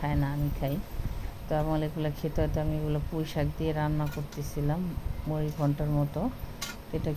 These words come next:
খেতে আমার ভীষণ ভালো লাগে, আমার অনেক প্রিয় একটা খাবার, পুঁই শাক দিয়ে পাঙ্গাস মাছের মাথা দিয়ে। তো একটু মাখা মাখা ঝোল দিয়ে রাখবো আমি, জিরা ফাঁকি টাকি সব দিয়ে দিছি, লবণও দিছি। তো এটা রান্না করব।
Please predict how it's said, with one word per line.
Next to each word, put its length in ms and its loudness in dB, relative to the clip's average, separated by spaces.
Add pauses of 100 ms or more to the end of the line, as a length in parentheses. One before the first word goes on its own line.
খেতে 240 2
আমার 220 6
ভীষণ 840 4 (120)
ভালো 180 4
লাগে, 240 2
আমার 220 4
অনেক 180 2 (160)
প্রিয় 260 2
একটা 360 0
খাবার, 280 0 (600)
পুঁই 120 2 (120)
শাক 120 4 (180)
দিয়ে 260 2
পাঙ্গাস 300 2 (100)
মাছের 280 2
মাথা 340 4
দিয়ে। 320 0 (640)
তো 60 0
একটু 240 0
মাখা 300 4
মাখা 320 2
ঝোল 400 4
দিয়ে 160 4
রাখবো 420 2
আমি, 260 4 (100)
জিরা 180 4
ফাঁকি 340 0
টাকি 300 -4
সব 100 0 (120)
দিয়ে 160 0
দিছি, 300 0
লবণও 480 2
দিছি। 340 -2 (680)
তো 140 -6
এটা 180 2
রান্না 340 6 (100)
করব। 420 4